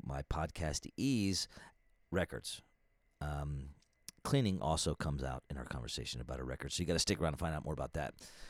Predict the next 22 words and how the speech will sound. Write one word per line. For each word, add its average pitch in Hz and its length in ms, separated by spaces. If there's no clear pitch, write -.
Uh, 147 160
late 175 320
in 180 80
season 170 380
one, 180 440
I 135 400
implemented 117 720
quizzes 92 640
into 80 340
the 76 100
mix, - 600
and 82 340
this 110 180
will 127 100
continue 135 580
on 76 460
future 113 280
podcasts 127 680
for 87 220
the 80 340
foreseeable 98 600
future. 135 400